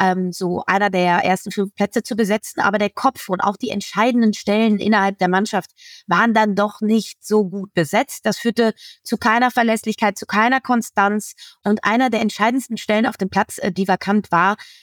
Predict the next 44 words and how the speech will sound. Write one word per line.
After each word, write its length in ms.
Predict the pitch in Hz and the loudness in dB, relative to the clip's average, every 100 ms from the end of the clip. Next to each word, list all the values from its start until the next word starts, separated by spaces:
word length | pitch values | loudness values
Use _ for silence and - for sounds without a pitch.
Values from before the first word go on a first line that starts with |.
| _ | _
ähm, 240 | 196 190 185 | -2 0 2
war 180 | 190 226 | 2 2
eben 140 | 202 | 0
die 80 | 180 | -2
Stürmerposition. 880 | - 302 311 185 165 - 165 202 220 | 0 0 0 -2 -4 -4 0 2 0
Und 160 | 190 | 0
die 320 | 208 233 170 | 2 2 2
wurde, 240 | 180 233 240 | 0 2 2
glaube 300 | 190 208 226 | 2 2 0
ich, 80 | 226 | 0
jetzt 260 | 202 - - - - | -4 -8 -20 -20 -4
relativ 600 | 185 226 269 - 254 - | 0 2 2 0 -6 -6
gut 180 | 220 - | -8 -2
besetzt 460 | 214 247 - - - | 0 -2 -4 -8 -2
mit 340 | 262 - - _ - _ _ | 0 -2 -12 _ -20 _ _
einem 420 | 208 240 233 220 - | -2 2 2 2 0
Wout 420 | 185 220 269 208 | 0 2 2 0
Weghorst. 600 | 220 285 294 311 349 - | 0 0 2 2 0 -4
Ähm, 320 | 240 220 214 - - - | 0 0 0 -4 -14 -6
lange 400 | 196 214 311 277 | 0 2 4 4
war 200 | 214 220 | 2 4
ja 280 | 226 214 208 | 4 4 2
der 240 | 196 214 226 | 2 0 -2
Spieler, 340 | - 233 214 | 0 2 2
der 120 | 196 | 2
diese 180 | 196 180 | -2 -2
Finisher-Qualitäten 920 | - 240 240 220 190 202 208 226 - | -2 0 0 -4 -2 -2 0 -2 0
bei 120 | 190 | 0
der 100 | 185 | 0
T 140 | - 208 | 0 -2
S 100 | - | 0
G 160 | 214 | 0
hatte, 260 | 202 196 202 | 2 0 -4
äh, 60 | - | 0
Andrej 280 | 202 202 214 | 0 0 0
Kramaric, 640 | 196 180 190 285 - - 190 | 0 0 0 0 -4 -10 -6
der 280 | 202 202 | -2 0
aber 160 | 226 220 | 2 -2
keine 320 | - 202 240 | 0 0 2
gute 240 | 233 240 202 | 0 0 0
Saison 300 | 196 208 240 | 0 0 0
gespielt 340 | 254 262 240 | -2 -2 0
hat. 200 | 254 254 _ - - - | 0 -2 _ -20 -20 -6
Funktioniert 460 | 240 226 233 233 | -6 -2 0 0